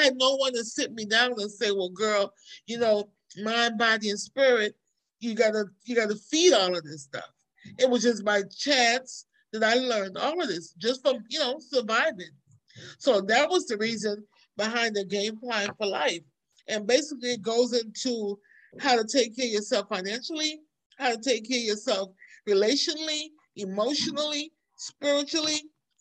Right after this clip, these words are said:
physically. It just addresses the whole person, the whole, and I wrote it with women and, and girls in mind.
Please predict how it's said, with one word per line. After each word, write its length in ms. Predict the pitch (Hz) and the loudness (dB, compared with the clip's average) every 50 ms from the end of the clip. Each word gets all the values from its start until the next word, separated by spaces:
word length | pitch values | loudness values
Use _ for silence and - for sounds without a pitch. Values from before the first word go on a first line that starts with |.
| _ | _
physically. 540 | - 294 294 269 294 - 311 294 285 294 294 - - - - - | -4 -4 -2 -4 -4 -2 -2 0 0 0 -2 -6 -8 -14 -8 -4
It 160 | - 302 277 | -2 -2 0
just 180 | 262 330 294 - | 0 0 0 0
addresses 640 | 262 233 185 190 240 240 262 254 254 277 254 - - | 0 -2 2 2 2 2 2 2 -2 -4 -6 -4 -4
the 120 | 196 202 | -4 -4
whole 460 | 214 208 214 254 247 240 240 226 233 - _ | -4 -4 0 4 4 4 4 4 -2 -6 _
person, 420 | 285 233 208 190 - 185 165 156 - - - - _ - | -2 -2 -2 -4 -6 -10 -14 -16 -18 -20 -20 -20 _ -4
the 60 | 202 | -2
whole, 500 | 214 226 240 254 262 233 226 220 220 220 - _ _ - - - - | -2 0 0 2 2 2 0 -2 -6 -10 -14 _ _ -20 -18 -6 0
and 80 | 233 | 2
I 100 | 254 240 | 4 4
wrote 320 | 240 240 254 277 302 320 294 | 6 6 8 6 8 6 4
it 120 | 294 285 - _ _ _ _ _ _ _ _ _ _ _ _ _ _ _ _ _ _ _ _ _ _ _ _ | 2 -2 -4 _ _ _ _ _ _ _ _ _ _ _ _ _ _ _ _ _ _ _ _ _ _ _ _
with 280 | 202 226 214 196 - - _ 190 | 0 0 0 0 -2 -8 _ -4
women 340 | 202 247 269 262 254 247 220 - - | -2 -2 2 2 2 0 0 -2 -6
and, 220 | 214 202 196 196 | -8 -8 -10 -10
and 220 | 190 214 220 220 196 | -10 -8 -8 -6 -4
girls 360 | 214 233 233 233 226 220 214 | -2 0 0 0 -2 -2 -4
in 180 | 208 190 185 | -6 -6 -6
mind. 320 | 196 185 170 156 143 139 | -8 -8 -8 -8 -10 -12